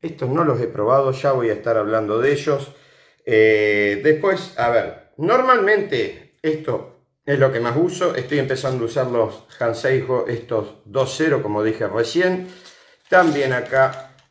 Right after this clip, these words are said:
los, eh, Flounder, en, estos son cuatro cero, pero en otra modalidad,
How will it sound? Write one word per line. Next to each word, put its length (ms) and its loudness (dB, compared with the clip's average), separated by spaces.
los, 680 -2
eh, 440 -4
Flounder, 720 0
en, 920 -4
estos 400 -6
son 680 2
cuatro 420 -2
cero, 360 -4
pero 380 -8
en 180 -10
otra 280 -6
modalidad, 840 -2